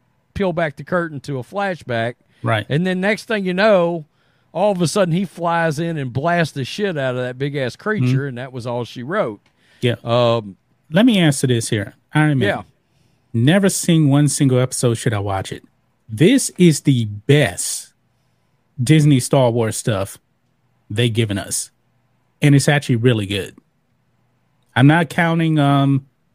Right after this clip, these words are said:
Speaker 2: Clone Wars, the last, what,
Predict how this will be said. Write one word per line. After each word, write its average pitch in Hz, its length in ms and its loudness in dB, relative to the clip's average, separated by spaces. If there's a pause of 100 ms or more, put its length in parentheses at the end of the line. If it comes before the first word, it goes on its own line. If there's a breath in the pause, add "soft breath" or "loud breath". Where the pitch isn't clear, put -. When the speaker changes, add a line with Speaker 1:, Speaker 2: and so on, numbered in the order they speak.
Speaker 2:
Clone 143 340 4
Wars, 135 540 2
the 117 120 -4
last, 123 480 -2 (460)
what, 110 200 -6